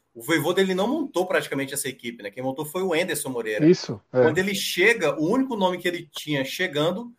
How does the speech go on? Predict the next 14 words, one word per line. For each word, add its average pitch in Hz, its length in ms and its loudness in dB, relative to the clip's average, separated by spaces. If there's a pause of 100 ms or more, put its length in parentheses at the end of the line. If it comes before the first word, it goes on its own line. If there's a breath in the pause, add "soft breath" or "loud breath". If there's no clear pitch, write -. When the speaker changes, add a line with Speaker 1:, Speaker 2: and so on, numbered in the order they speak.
(200)
Speaker 1:
era 127 160 0
do 143 120 -6
zagueiro 175 380 2
Tite. - 540 -6 (300)
E 135 80 -2
basicamente 196 640 4
todos 220 160 0
os 220 60 -6
jogadores 202 320 2
que 175 100 -12
vieram 170 200 2
depois, 143 420 -4
Lucas 147 340 -2
Lima, 123 640 -2